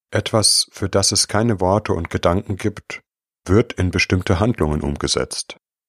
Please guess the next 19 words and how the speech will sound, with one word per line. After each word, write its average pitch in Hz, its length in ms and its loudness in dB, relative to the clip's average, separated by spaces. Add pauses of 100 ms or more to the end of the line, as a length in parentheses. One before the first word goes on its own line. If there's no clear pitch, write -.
(540)
die 104 180 2
einen 76 220 0
Konflikt - 540 -2
symbolisch 90 560 2
zum - 160 -2
Ausdruck - 440 -2
bringen, 64 320 -8 (160)
wovon 104 480 2
wir 107 100 6
in 90 120 -2
Folge 80 400 2
acht - 340 -2
über 90 220 -2
das - 220 -4
szenische 107 500 0
Verstehen 85 560 0
bereits 73 440 -2
gehört 82 400 0
haben. 64 320 -10